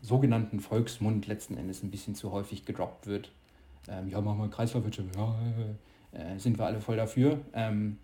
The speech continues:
aber denken halt nicht wirklich drüber nach, was heißt das eigentlich so und wie realistisch ist das? Ähm,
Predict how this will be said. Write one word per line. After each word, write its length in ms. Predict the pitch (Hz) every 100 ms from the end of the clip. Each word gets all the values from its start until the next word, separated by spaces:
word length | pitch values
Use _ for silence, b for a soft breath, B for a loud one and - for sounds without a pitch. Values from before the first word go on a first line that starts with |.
| -
aber 240 | 107 117
denken 260 | 113 113 107
halt 160 | 110
nicht 160 | 110 101
wirklich 220 | 107 -
drüber 180 | - 104
nach, 160 | 101 95
was 140 | 92
heißt 160 | 101 117
das 100 | 104
eigentlich 280 | - 92
so 80 | 92
und 100 | 98
wie 100 | 101
realistisch 480 | 95 95 98 - -
ist 140 | -
das? 240 | - - - - b b _ -
Ähm, 400 | 92 92 85